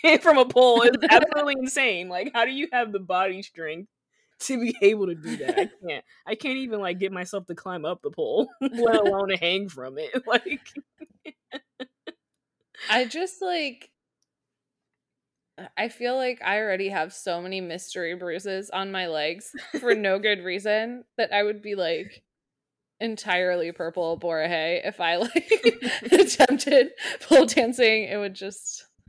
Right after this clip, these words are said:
Speaker 2: not go well.
Speaker 1: Yeah.
Speaker 2: What's the, like, metal equivalent of brush burn?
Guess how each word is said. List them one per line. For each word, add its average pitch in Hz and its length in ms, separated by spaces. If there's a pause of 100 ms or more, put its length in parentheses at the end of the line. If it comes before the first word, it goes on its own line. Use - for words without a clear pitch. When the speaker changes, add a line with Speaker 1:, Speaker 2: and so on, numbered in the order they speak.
(500)
Speaker 2:
not 170 340
go 175 140
well. - 380 (720)
Speaker 1:
Yeah. - 260 (920)
Speaker 2:
What's 202 260
the, 254 120
like, 233 340
metal 180 380
equivalent 170 540
of 170 180
brush 170 300
burn? 160 420